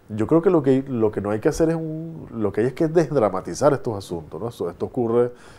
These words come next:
en todos los procesos revolucionarios. Eh, siempre hay tendencias, digamos, burocratizantes, eh, y tendencias, bueno, más,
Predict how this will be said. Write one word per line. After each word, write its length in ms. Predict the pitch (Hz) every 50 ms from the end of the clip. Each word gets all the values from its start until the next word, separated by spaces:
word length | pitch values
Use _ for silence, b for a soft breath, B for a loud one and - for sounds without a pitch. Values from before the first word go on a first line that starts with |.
| B B
en 180 | B 87 90 87
todos 240 | - - 117 117 131
los 100 | 143 135
procesos 500 | - 123 104 - 101 95 - 123 120 110
revolucionarios. 720 | 120 120 110 110 110 107 - 139 151 143 107 95 107 127 131 - b b b b b b b b b b b
Eh, 800 | - - 95 90 87 87 85 82 80 78 76 76 73 71 71 80 - - - _ _
siempre 680 | - - - - 117 127 143 165 170 170 165 156 117
hay 120 | 101 101 95
tendencias, 1040 | - 110 104 98 101 104 104 98 - - 113 113 110 107 107 104 98 92 87 82 80 - b b b b b b -
digamos, 500 | 87 90 90 92 90 95 104 104 101 98 101 107
burocratizantes, 1400 | 107 110 113 113 110 104 113 107 104 110 101 - - 127 120 113 104 98 98 - 110 101 98 98 95 92 90 87 87 b b b b b b b b b
eh, 720 | - 90 92 90 87 87 85 85 82 82 80 78 76 76 - - - - _ _ _ _ _ _ _ _ B B B B B B B B B _ _ - -
y 200 | 107 104 104 104
tendencias, 540 | - - 127 120 110 113 113 107 - 160
bueno, 220 | 160 135 120 143 156
más, 600 | 120 101 92 90 90 92 101 110 107 95 85 80